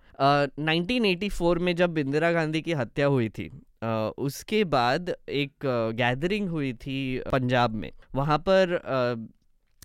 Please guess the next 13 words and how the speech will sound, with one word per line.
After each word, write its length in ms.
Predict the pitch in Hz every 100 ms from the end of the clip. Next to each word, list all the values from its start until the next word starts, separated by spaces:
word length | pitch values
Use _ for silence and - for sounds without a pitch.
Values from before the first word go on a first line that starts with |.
| - 131
बलवंत 420 | 143 139 170 175
सिंह 280 | - 151 147
नाम 240 | 123 123
के 140 | 117 123
एक 100 | 107
आदमी 340 | 107 107 110
थे, 160 | 107 156
उन्होंने 340 | 135 120 127
कुछ, 420 | 120 160 - -
अ, 140 | 123 113
नारे 360 | 117 123 160
लगाए 320 | 135 110 98
थे। 60 | -